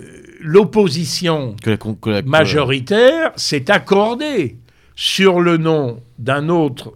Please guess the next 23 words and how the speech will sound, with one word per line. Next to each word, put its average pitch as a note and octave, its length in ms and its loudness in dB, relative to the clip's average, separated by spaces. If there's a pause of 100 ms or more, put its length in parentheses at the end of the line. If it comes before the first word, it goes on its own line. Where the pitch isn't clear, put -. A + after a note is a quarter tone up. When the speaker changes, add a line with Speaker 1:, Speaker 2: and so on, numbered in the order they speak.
(100)
Speaker 1:
premier A#2+ 300 -4
ministre, B2+ 340 -4
enfin A2 140 -10
d'un A#2+ 180 -8
autre C3 240 -8
chancelier, E3 640 -6
Speaker 2:
La A#2 100 -4
coalition F#3+ 380 -2
Speaker 1:
par D3 140 2
Speaker 2:
est - 80 0
faite, D3+ 60 -2
Speaker 1:
voie D#3+ 440 2
Speaker 2:
quoi. E3 80 -14
Speaker 1:
de C3+ 160 -4
conséquence D3 720 -4
sur B2+ 340 -6
un B2+ 120 -4
gouver-, C3 560 -6
gouvernement, C3 920 -6 (180)
sur C3+ 220 -8
un C3 80 -4
nouveau C3 320 -2
gouvernement, A2+ 800 -2